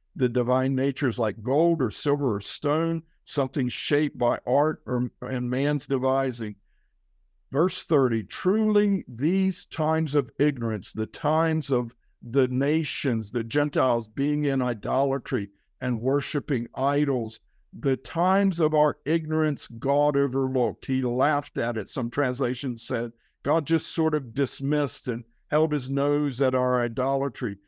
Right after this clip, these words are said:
But now he commands all men everywhere to repent. Something's changed.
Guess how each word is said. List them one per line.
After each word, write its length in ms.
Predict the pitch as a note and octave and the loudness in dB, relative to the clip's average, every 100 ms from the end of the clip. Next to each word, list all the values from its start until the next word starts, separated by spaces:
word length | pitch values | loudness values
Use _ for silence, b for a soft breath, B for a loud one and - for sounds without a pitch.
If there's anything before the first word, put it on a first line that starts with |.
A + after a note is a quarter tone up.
| _ | _
But 220 | - B2 A#2+ | -2 -2 0
now 480 | C#3 D#3+ E3+ E3 | 0 2 2 2
he 140 | D#3 D3 | 0 -2
commands 600 | - A#2+ C3+ D3+ D3 C#3 - | -2 -2 0 0 0 -4 -4
all 400 | C#3+ D#3+ E3 E3 | 0 2 2 0
men 460 | D#3+ D3+ D#3+ D#3 D3 _ C#3 | 0 0 2 0 -2 _ -2
everywhere 720 | D3+ D3 D3 C3+ C#3+ C#3 C#3 - | 0 2 0 2 2 4 0 -4
to 360 | - C#3+ D3+ C#3+ | -4 0 0 0
repent. 560 | C3+ C3 - D3+ A#2 - _ _ | -2 -2 0 -2 -2 -8 _ _
Something's 680 | - - D#3+ E3 D#3+ C3+ | -6 2 2 2 0 0
changed. 640 | - - D3 B2+ A2 F#2 - | -4 0 2 2 -2 -6 -16